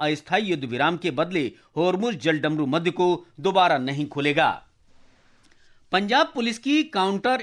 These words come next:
इंटेलिजेंस शाखा ने गुजरात के आतंक रोधी दस्ते एटीएस के साथ मिलकर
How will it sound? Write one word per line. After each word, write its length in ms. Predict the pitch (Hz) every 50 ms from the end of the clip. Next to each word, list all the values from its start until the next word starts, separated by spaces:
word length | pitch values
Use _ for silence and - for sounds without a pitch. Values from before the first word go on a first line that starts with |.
| 202
इंटेलिजेंस 680 | - 175 165 151 190 185 185 190 180 180 202 220 233 214 -
शाखा 380 | - - 180 156 147 - 190 190
ने 220 | 190 196 220 220 - - - _ _
गुजरात 460 | 113 139 151 143 170 185 202 226 226 -
के 100 | 262 240
आतंक 540 | - - 139 147 151 151 - 226 247 240 -
रोधी 280 | 170 170 165 151 190 190
दस्ते 320 | 143 160 170 170 - 208 156 139 127
एटीएस 340 | 135 143 139 - 208 220 214 -
के 100 | - 202
साथ 240 | - 147 143 123
मिलकर 420 | 127 143 156 151 - 175 175 190